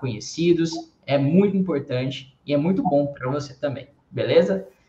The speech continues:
Então, vamos começar o nosso episódio. Queria chamar aqui nossa, nossa bancada de hoje, né? <laughs> Queria convidar ele, o Wesley Caldas, mais uma vez aqui conosco. Seja muito bem-vindo, Wesley. Obrigado pela participação.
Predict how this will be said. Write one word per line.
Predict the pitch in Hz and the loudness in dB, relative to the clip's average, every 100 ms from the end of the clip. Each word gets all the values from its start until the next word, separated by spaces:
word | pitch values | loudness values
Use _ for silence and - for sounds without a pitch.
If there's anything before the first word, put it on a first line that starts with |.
| _ _ _ - - _ _ _ _ | _ _ _ -20 -20 _ _ _ _
Então, | 233 - 214 220 | -4 2 2 4
vamos | 214 240 | 2 0
começar | 269 240 220 | 0 0 0
o | 175 | 0
nosso | 170 - | -2 -2
episódio. | 139 143 160 - | -4 0 0 0
Queria | 190 185 | 0 0
chamar | 185 170 160 | 0 -2 -4
aqui | 147 - 147 - - | -4 -4 -4 -4 -10
nossa, | - 147 151 190 156 143 - | -6 -4 -2 -2 -2 -4 -6
nossa | 139 151 | -6 -4
bancada | 147 170 185 185 131 143 131 - - - | 0 2 2 2 4 6 6 2 -2 -10
de | 127 120 | -4 0
hoje, | 123 139 143 127 | 4 4 4 2
né? | 127 | -2
<laughs> | - - - - - - | -4 -8 -10 -20 -20 -2
Queria | 139 139 | 2 2
convidar | 151 151 139 139 - - - | 2 2 6 6 6 -4 -14
ele, | - 147 170 175 - | -2 2 4 4 2
o | 151 | 4
Wesley | 147 156 165 160 147 | 6 6 6 4 0
Caldas, | - 139 151 151 156 135 - | 0 4 4 4 0 -4 -8
mais | 139 143 156 | -2 0 2
uma | 139 135 | 0 2
vez | 131 135 127 | 2 2 -2
aqui | 139 | -8
conosco. | 127 113 131 151 | -12 -8 -6 -6
Seja | - 147 139 | -6 -6 -4
muito | 139 139 | -4 -6
bem-vindo, | 131 127 123 151 151 131 | -4 -4 -2 -4 -2 0
Wesley. | 131 143 139 | 2 2 0
Obrigado | 135 131 131 | -2 0 2
pela | 143 127 | 0 -4
participação. | - - - - - 147 156 156 | -4 -10 -14 -18 -10 -4 -4 -4